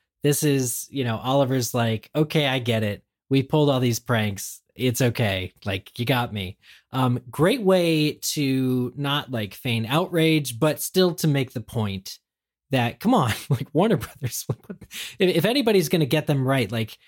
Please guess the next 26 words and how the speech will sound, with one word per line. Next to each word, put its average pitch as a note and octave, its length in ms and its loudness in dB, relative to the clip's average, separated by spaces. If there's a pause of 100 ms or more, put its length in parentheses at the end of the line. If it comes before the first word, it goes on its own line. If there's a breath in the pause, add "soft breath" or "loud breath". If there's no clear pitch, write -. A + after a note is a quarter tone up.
(300 soft breath)
you E3+ 160 2
know, A#2 140 0
Harry E3 260 2
Potter D#3 280 -2
fans A#2 340 -2
can A2+ 120 -4
tell G#2+ 160 -2
them G#2 120 -4
apart. G2 480 -4 (400)
Their C#3+ 200 2
employers B2 640 2
should G#2+ 180 -4
be G#2 180 -4
able G2 200 -8
to - 120 -20
tell, D3 140 -2
or G#3+ 160 4
at G#3 80 0
least G3+ 340 2
look D#3+ 220 2
it D3 140 2
up, C3 260 0
for - 140 -10
crying F#2 320 -6
out F2 140 -16
loud. F#2+ 280 -14